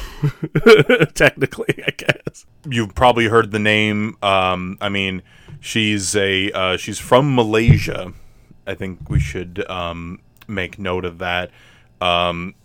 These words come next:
Speaker 2: what was the other thing I just found amusing? Uh, she was Miss Malaysia nineteen eighty-three.
Speaker 1: Mm-hmm.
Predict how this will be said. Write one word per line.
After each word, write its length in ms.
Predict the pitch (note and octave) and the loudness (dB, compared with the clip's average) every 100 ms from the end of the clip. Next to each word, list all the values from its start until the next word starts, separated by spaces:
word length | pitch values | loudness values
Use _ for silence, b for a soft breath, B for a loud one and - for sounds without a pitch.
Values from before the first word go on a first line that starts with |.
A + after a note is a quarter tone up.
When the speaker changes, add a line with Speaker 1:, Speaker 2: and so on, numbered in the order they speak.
| - | -16
Speaker 2:
what 140 | - A2 | -8 -4
was 140 | C#3 | 0
the 180 | B2 A2+ | 2 2
other 180 | G#2+ G#2+ | 2 0
thing 200 | G#2 G2 | -2 -2
I 120 | F#2+ | -2
just 200 | F#2 F#2 | -2 -4
found 400 | - F#2+ F#2 F2 - - | -2 -2 -2 -8 -16 -14
amusing? 640 | F#2+ F#2 G2 F#2 F2 E2+ - _ _ _ - | -10 -6 -6 -6 -6 -10 -18 _ _ _ -6
Uh, 580 | F#2+ F2 F2 E2+ F2 F2 | -2 0 0 0 -2 -6
she 220 | - - A2+ | -10 -6 -2
was 360 | G#2 F#2+ G2 | 0 -2 -6
Miss 400 | G#2+ G#2 C3+ - | -6 0 2 2
Malaysia 680 | B2 A#2 A2+ D3 B2 G#2+ G2+ | 2 2 4 2 2 4 4
nineteen 420 | G2+ A#2 - A#2 | 2 -2 -2 -2
eighty-three. 640 | G#2+ G#2+ F#2+ A2+ B2 G2+ - - - | 0 -2 -4 -2 0 -2 -6 -14 -2
Speaker 1:
Mm-hmm. 480 | C#3 D3 D#3+ E4+ | 2 4 2 0